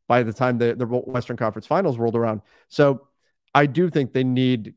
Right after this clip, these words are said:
consistent three-point shooting that they can count on come postseason to not disappear. Maybe Seth Curry and Yuta Wa-, Watanabe can be those guys. That's an argument for Buddy Hield as well. But those guys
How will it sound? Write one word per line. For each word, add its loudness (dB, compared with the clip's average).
consistent -2
three-point -2
shooting -6
that -8
they -4
can -8
count 0
on -4
come 2
postseason -2
to -12
not -2
disappear. -4
Maybe 4
Seth -2
Curry 0
and 0
Yuta -2
Wa-, -6
Watanabe -2
can -6
be 2
those 0
guys. 0
That's -2
an -4
argument -2
for -4
Buddy -2
Hield 0
as -2
well. 0
But 2
those 2
guys 0